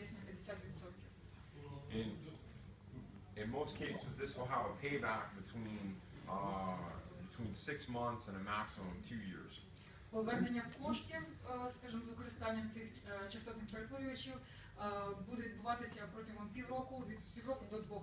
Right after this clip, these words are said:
Speaker 1: років.
Speaker 2: Virtually almost every district heating plant, uh, can use these systems.
Speaker 1: Практично кожна, е, котельня, районна котельня може використовувати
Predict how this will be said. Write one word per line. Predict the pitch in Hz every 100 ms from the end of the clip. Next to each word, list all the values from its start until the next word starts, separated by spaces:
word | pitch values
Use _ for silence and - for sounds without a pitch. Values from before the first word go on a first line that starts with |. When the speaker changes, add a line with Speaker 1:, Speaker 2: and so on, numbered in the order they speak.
| -
Speaker 1:
років. | - - - - - - - - -
Speaker 2:
Virtually | 143 143 147 143 135 127 117 -
almost | - 135 131 - 131
every | 127 120 139
district | 135 135 123 -
heating | 156 - -
plant, | 110 110 107 104 - 101
uh, | 113 98 -
can | 110 - 131
use | - 95 110
these | 107 - -
systems. | - - - - - -
Speaker 1:
Практично | 226 226 233 240 240 -
кожна, | 254 269 247 247 240 240 208 208 202 202
е, | 202 -
котельня, | 226 - 240 240 254 233
районна | 220 226 220
котельня | 220 - 247 240 220
може | 220 208
використовувати | 202 214 - 214 220 214